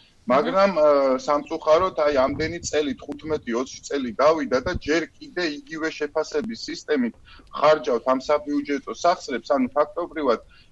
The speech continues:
Speaker 1: ჩვენ არ ვიცით ადამიანებს რა ჭირდებათ და არ გვაქვს, ა,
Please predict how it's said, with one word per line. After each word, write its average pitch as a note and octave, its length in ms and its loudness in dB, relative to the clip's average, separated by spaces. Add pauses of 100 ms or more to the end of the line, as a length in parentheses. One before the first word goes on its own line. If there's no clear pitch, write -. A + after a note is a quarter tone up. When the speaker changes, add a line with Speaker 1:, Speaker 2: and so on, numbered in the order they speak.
Speaker 1:
ჩვენ E3 240 2
არ C3 220 4
ვიცით D3 420 -6
ადამიანებს C#3 760 0
რა A2 160 2
ჭირდებათ D3+ 640 -2
და F#3+ 140 4 (340)
არ D3+ 220 4
გვაქვს, - 480 -8
ა, D3 140 2